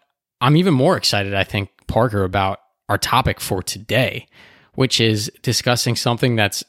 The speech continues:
near to both of our hearts, which is the concept of a weakness. Now, I'm gonna pull this up quickly 'cause I want to explain the dictionary definition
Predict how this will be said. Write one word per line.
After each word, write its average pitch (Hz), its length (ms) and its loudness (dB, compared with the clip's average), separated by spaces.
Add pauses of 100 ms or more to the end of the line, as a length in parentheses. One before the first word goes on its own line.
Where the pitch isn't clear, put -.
(200)
near 113 420 2
to - 140 0
both 113 240 2
of 117 80 2
our 98 140 2
hearts, 107 340 -2
which - 180 -6
is 101 240 -2 (220)
the - 80 0
concept 139 480 0
of 120 180 2
a 101 120 2
weakness. - 920 -6 (420)
Now, 107 420 2 (800)
I'm 131 100 2
gonna 170 120 4
pull 143 220 2
this 123 200 0
up - 140 -2
quickly 104 500 -4 (420)
'cause 110 160 0
I 117 60 4
want 113 420 0 (180)
to 123 120 -2
explain 104 760 -4 (120)
the 110 300 -10 (100)
dictionary 120 840 2 (140)
definition 104 720 0